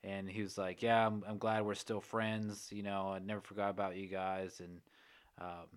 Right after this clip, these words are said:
yeah, I just thought, very cool video, you know, finally explains why he left,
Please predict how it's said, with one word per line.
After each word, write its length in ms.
yeah, 200
I 100
just 200
thought, 280
very 300
cool 160
video, 460
you 60
know, 140
finally 340
explains 400
why 220
he 120
left, 580